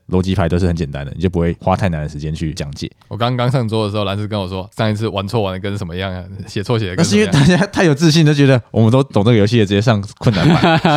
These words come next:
Speaker 1: <laughs> 然后结果困难版的牌根本就没人看懂。
Speaker 2: 哦，所以那个误差也是来自于困难版的牌，大家没有
Speaker 1: 我觉得是，
Speaker 2: 进到那个。
Speaker 1: 对，我觉得这样子。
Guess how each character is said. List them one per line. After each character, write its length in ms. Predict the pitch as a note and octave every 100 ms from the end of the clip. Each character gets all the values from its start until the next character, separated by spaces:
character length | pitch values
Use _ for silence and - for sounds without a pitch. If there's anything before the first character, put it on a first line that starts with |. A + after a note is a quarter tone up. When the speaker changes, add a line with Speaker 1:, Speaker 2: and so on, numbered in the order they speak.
| D3 D3 B2+
Speaker 1:
<laughs> 560 | E3+ E3+ F3 E3 - -
然 100 | F3+
后 60 |
结 140 | F3+ F3+
果 100 | E3+
困 160 | -
难 100 | D#3
版 120 | C#3+ A2
的 80 |
牌 120 | A2+ G#2+
根 80 |
本 80 | C3
就 60 | B2+
没 80 | A#2
人 80 |
看 160 | G#2+ G#2+
懂。 100 | -
Speaker 2:
哦， 180 | G2+ G#2+ C#3 E3+
所 180 | D#3+ A#3+
以 40 | G3
那 80 | A#3
个 320 | F3 D#3 D3
误 120 | E3+ C#3+
差 180 | C#3+
也 80 | A2
是 100 | A#2
来 140 | G#2+ G#2+
自 160 | B2
于 60 | G#2+
困 160 | B2+
难 100 | A2+
版 140 | A2 G2
的 80 | F#2+
牌， 260 | - E2+
大 160 | E2 A#2
家 40 |
没 80 | F#2+
有 60 | F#2
Speaker 1:
我 40 |
觉 140 | F#2 F#2
得 100 | G2+
是， 100 | -
Speaker 2:
进 60 |
到 200 | A#2+ G#2+
那 100 | G#2+
个。 140 | G2+ G2
Speaker 1:
对， 100 | G2+
我 80 |
觉 100 | F2+
得 80 | F2+
这 60 | F#2+
样 160 | F2
子。 100 | D#2